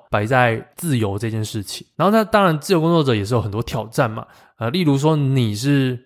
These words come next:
你是没有办法用月收入来衡量自己的，因为你可能是一开始是接案，那你可能这个月有案子，然后你就赚了五万块，下个月没有案子你就没钱。你要拿一个一年的收入来去，来去评估自己的生活状态，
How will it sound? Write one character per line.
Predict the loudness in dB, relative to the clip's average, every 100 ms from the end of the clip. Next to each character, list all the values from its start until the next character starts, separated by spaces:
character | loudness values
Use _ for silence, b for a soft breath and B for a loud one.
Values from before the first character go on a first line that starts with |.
| _
你 | -2
是 | 0
没 | 2 0
有 |
办 | 2
法 | 0 0
用 | 0
月 | 2 0
收 | 2 0
入 | 2
来 | 0 -4
衡 | -6 -6
量 | -8 -6
自 | -6
己 | -8
的， | -14 -16 -18 B
因 | 0
为 |
你 | 2 2
可 | 2
能 | 0 -2
是 | -2
一 | -4
开 | 0 0
始 | -2
是 | -8
接 | -8 -6
案， | -6 -8 -12 B B
那 | B 0
你 | 0 -2 -6 -12
可 | -6
能 | -4
这 | -2
个 | 0
月 | 4 4 4
有 | 2 0
案 | 2 2
子， | 0 -2
然 | 0
后 | 0
你 | 0
就 | 0
赚 | 0
了 | 0
五 |
万 | -2 -6
块， | -4 -6 -6 B B
下 | -4 0
个 | 2
月 | 2
没 | 2
有 | 0
案 | -4 -6
子 | -8
你 | -10
就 | -6
没 | -6 -6
钱。 | -8 -10 -8
你 | -2
要 | 2 2 2 -6 -10
拿 | -4 0 0
一 |
个 | 2 0 4
一 |
年 | 4 4 2
的 | 0
收 | 2 2 4
入 | 4
来 | 4 0
去， | 0 0 0 -2 -4
来 | -4
去 | -4
评 | -4 -6 -6
估 | -4
自 | -6 -6
己 | -6 -6
的 | -4 -4
生 | -4 -2 -2
活 | -2
状 | -2 -4
态， | -4